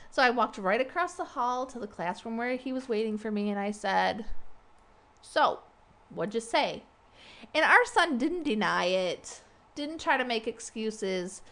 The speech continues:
He just said, "How do you know already?" So I asked him, "What did you say? What was the context? Tell me what was going on." And so he told me that he was, they were talking about weight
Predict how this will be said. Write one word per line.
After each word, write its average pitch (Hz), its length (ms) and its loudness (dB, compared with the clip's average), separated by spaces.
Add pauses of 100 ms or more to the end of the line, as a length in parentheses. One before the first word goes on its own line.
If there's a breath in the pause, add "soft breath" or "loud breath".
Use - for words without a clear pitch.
(260 loud breath)
He 254 120 -6
just 220 180 -2
said, 185 140 -4
"How 233 360 0
do 262 80 0
you 262 160 -2
know 175 340 0
already?" 160 580 -2 (1120 loud breath)
So 311 120 4
I 262 60 12
asked 311 340 6
him, 214 120 4
"What 196 120 6
did 277 160 6
you 320 80 0
say? 269 640 2 (120)
What 214 220 -2
was 254 120 0
the 311 100 -2
context? 262 640 2
Tell 202 140 2
me 220 100 4
what 240 140 4
was 285 100 -2
going 277 280 0
on." 220 380 2 (420 loud breath)
And 226 100 -6
so 262 100 0
he 269 140 0
told 233 380 2
me 233 220 0
that 208 180 2
he 226 160 -2
was, 214 300 -2 (100)
they 202 100 2
were 202 80 4
talking 233 340 2
about 196 300 2
weight 196 520 0